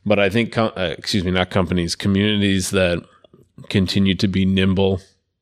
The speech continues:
do not put themselves in a box and close the lid and say, "This is the only way to do it, so we will continue to do it this way," and are prepared for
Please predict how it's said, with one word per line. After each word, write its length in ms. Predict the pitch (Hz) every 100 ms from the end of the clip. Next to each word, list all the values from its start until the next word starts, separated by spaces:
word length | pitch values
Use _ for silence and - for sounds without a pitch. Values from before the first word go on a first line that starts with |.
| _ _ - 98
do 120 | 98
not 400 | 95 95 95 -
put 160 | 107 -
themselves 540 | 92 92 101 95 95
in 80 | 95
a 60 | 85
box 460 | 90 90 90 -
and 140 | 87 90
close 380 | - 92 90
the 80 | 90
lid 300 | 90 92 92
and 120 | 92 87
say, 200 | 92 87
"This 200 | 98 107
is 120 | 92
the 80 | 95
only 200 | 95 92
way 180 | 90
to 100 | 87
do 240 | 90 95 90
it, 120 | 104
so 160 | - 87
we 200 | 90 90
will 180 | 90
continue 460 | 85 92 87 101 90
to 100 | 90
do 160 | 95 90
it 120 | 87
this 180 | 98 104
way," 300 | 104 104 107 - - - - _ _
and 180 | 101 92
are 120 | 90 87
prepared 1080 | - 98 - - 95 95 95 98 95 98 -
for 840 | - 98 92 92 92 90 92